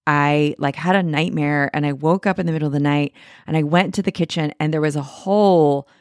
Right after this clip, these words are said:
like, it was dark and there was a hole out to the outside. And I started panicking for a minute because I thought I was in the upside down world for real.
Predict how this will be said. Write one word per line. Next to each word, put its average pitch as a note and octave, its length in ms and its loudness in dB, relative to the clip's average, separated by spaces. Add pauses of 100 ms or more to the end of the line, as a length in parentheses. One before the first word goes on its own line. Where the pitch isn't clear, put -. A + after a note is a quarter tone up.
(140)
like, E3 100 -2
it E3 40 -2
was D#3+ 160 -4
dark G3 460 2
and D#3 80 -4
there D3 80 -4
was D3+ 140 -4
a E3+ 80 -4
hole F3 260 0
out F3+ 140 2
to F#3+ 80 -6
the E3 120 -2
outside. D3+ 640 -2
And D#3 140 -2
I D3+ 240 -2 (300)
started A3+ 340 0
panicking G#3 560 0
for F#3 80 -6
a E3+ 60 -2
minute E3 220 -2
because - 200 -8
I D#3+ 140 -4
thought E3+ 520 2
I D#3+ 140 -4
was D#3+ 240 -2 (260)
in E3+ 360 0
the D3 340 2 (400)
upside F3+ 500 0
down E3+ 480 0
world C#3+ 540 0 (180)
for E3 380 0
real. E3+ 600 2